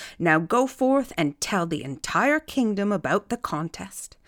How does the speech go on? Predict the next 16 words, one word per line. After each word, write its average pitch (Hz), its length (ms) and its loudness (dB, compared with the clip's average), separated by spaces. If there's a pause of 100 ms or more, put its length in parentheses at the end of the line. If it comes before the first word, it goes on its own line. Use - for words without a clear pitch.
(240)
so - 160 0
that 170 180 0
they 190 120 2
can 208 200 -4
choose 254 460 0
to - 80 -12
participate 262 840 -2
or - 120 -6
spectate. - 720 -8 (500)
It - 160 0
will 160 120 0
be 156 200 -4
in 143 200 -6
one 254 220 2
month's 269 360 2
time 143 540 -4